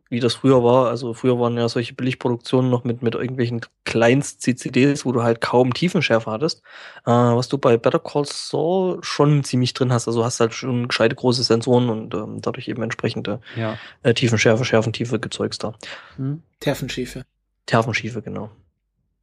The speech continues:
Speaker 2: Ja, vom, vom, von der Umgebung hast du natürlich wieder New Mexico. Das ist halt schon wieder von, von der Grundstimmung halt schon mal ziemlich an, an Breaking Bad erstmal angelehnt.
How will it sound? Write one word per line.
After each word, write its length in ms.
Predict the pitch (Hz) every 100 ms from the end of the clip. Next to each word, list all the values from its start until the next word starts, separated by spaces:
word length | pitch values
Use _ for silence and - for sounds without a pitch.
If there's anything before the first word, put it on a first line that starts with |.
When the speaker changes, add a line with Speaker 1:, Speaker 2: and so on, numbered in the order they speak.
| _ _
Speaker 2:
Ja, 240 | 117 113 -
vom, 460 | - 127 120 113 104
vom, 720 | - 135 120 123 117 120 117 -
von 180 | 127 117
der 140 | 117
Umgebung 480 | 113 107 131 147 135
hast 240 | 127 135
du 60 | 123
natürlich 440 | 117 131 120 -
wieder 200 | 120 117
New 180 | 113 113
Mexico. 540 | 113 127 - - 117
Das 200 | 110 107
ist 160 | 113 -
halt 160 | 113 -
schon 180 | 117
wieder 200 | 113 113
von, 560 | 107 117 110 110 110 107
von 200 | - 113
der 160 | 110 110
Grundstimmung 880 | 110 131 139 - 135 131 131 131 120
halt 460 | 120 120 120 - _ _ - - - _
schon 280 | - 117 110
mal 180 | 110 110
ziemlich 500 | - 113 104 110 -
an, 520 | 110 110 107 104 104 -
an 240 | 110 110
Breaking 380 | 107 117 117 113
Bad 160 | 113 110
erstmal 320 | 120 120 110
angelehnt. 640 | 120 113 95 98 95 -